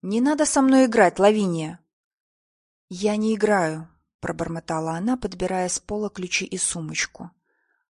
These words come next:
Она сама не заметила, в какой момент этого безумия уронила их. «Нам же предстоит работать вместе». «С Алексеем же ты работала?»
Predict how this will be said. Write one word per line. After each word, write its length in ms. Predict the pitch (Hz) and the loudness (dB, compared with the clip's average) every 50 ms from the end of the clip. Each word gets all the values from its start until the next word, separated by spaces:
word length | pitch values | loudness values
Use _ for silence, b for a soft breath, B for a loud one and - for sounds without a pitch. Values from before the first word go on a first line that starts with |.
| _ _ | _ _
Она 180 | 202 208 226 | -8 -6 -4
сама 300 | 226 - 254 247 233 208 | -4 -2 -2 -2 -2 -2
не 120 | 190 180 170 | -4 -6 -8
заметила, 560 | 175 180 180 208 240 254 247 - 185 175 170 | -8 -6 -4 -4 -4 -4 -4 -4 -6 -6 -6
в 80 | - | -6
какой 300 | _ 185 185 - - 180 | _ -8 -8 -6 -6 -6
момент 500 | 175 175 180 196 220 247 254 247 247 - _ _ _ _ | -4 -4 -4 -2 0 0 0 0 -2 -6 _ _ _ _
этого 340 | 185 180 180 - 160 160 160 | -6 -6 -6 -6 -10 -10 -10
безумия 680 | 160 175 180 180 - 240 254 247 233 226 214 202 196 - _ | -8 -10 -10 -8 -4 -2 0 0 0 -2 -4 -6 -10 -12 _
уронила 580 | - 190 190 190 185 190 180 170 160 151 147 151 | -12 -8 -8 -8 -8 -8 -8 -8 -10 -10 -10 -12
их. 460 | - - 170 151 - - - - _ _ _ _ _ _ _ _ _ _ _ _ _ _ _ _ _ _ _ _ _ | -12 -12 -16 -16 -16 -18 -20 -20 _ _ _ _ _ _ _ _ _ _ _ _ _ _ _ _ _ _ _ _ _
«Нам 200 | 202 208 220 226 | -2 2 2 2
же 120 | 220 220 220 | 2 2 0
предстоит 520 | - 214 208 - - 226 226 226 226 226 | -2 -4 -4 0 2 4 4 4 4 4
работать 540 | 247 247 226 214 220 190 - 165 160 - - | 2 2 4 2 0 0 -2 -4 -4 -4 -4
вместе». 580 | 175 190 190 175 156 - - - - 170 170 - _ _ _ _ _ _ _ _ _ _ _ _ _ _ _ _ _ _ _ _ _ _ _ _ _ _ _ _ _ | -4 -4 -4 -2 -4 -6 -6 -8 -10 -12 -12 -16 _ _ _ _ _ _ _ _ _ _ _ _ _ _ _ _ _ _ _ _ _ _ _ _ _ _ _ _ _
«С 200 | - - - 202 | -12 -8 -6 -6
Алексеем 560 | 208 226 226 - - - - 185 165 160 156 | -6 -6 -6 -6 -6 -4 -2 -4 -4 -4 -4
же 160 | 147 165 170 | -4 -4 -4
ты 140 | - 175 175 | -4 -4 -4
работала?» 680 | 180 190 196 233 269 269 - - 175 165 160 156 160 | -4 -4 -2 -2 -2 -2 -4 -8 -10 -10 -12 -14 -16